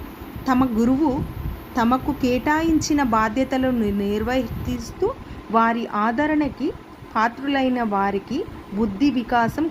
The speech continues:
కలుగుతుందని పండితులు చెబుతారు. శిష్యుడు పాఠశాలలో విద్య పూర్తి చేసి గురువు అజ్ఞానంతో ఇంటికి వెళ్ళే సమయంలో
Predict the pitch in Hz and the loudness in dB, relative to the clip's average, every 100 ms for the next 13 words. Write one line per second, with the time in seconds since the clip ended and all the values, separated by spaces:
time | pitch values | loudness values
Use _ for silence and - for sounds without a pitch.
0 | - 208 220 254 - 226 208 196 269 - | 0 -2 0 -4 -2 0 0 0 -2 0
1 | 208 208 208 - 247 320 208 196 185 170 | 0 0 -2 0 0 0 -2 -2 -4 -4
2 | 165 - - - - - - 233 - 311 | -4 -10 -14 -16 -12 -6 -2 0 2 2
3 | 330 269 202 214 269 294 269 269 214 277 | 2 2 0 0 -2 0 0 0 0 -2
4 | - - - - 220 190 262 311 311 285 | -6 -12 -12 -4 -2 0 0 0 2 0
5 | 277 294 - 240 190 208 285 - - - | 2 0 2 2 0 0 -4 -4 -12 -8
6 | 190 254 285 359 - 214 214 247 269 277 | 0 2 4 2 0 -2 0 2 2 2
7 | 285 277 277 - 208 262 - 247 233 302 | 2 2 0 -4 -4 -4 0 0 2 2
8 | 302 254 233 240 240 233 226 220 220 202 | 2 2 2 2 0 0 0 2 2 0
9 | 175 294 | 0 -2